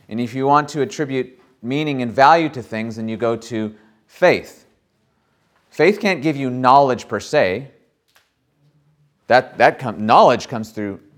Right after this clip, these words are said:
scientific inquiry. Faith provides hope, it provides meaning, it provides values. But it can't say anything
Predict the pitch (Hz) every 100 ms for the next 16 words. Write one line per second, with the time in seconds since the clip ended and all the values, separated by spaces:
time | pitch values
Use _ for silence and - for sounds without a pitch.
0 | - - 113 107 113 98 113 120 - 65
1 | - _ _ _ _ _ _ _ _ _
2 | 131 143 - 131 117 113 110 98 - _
3 | _ 135 131 127 107 104 101 98 90 101
4 | 110 110 107 - 90 90 82 78 92 87
5 | 73 62 - - 92 - 143 147 139 120
6 | 120 120 120 107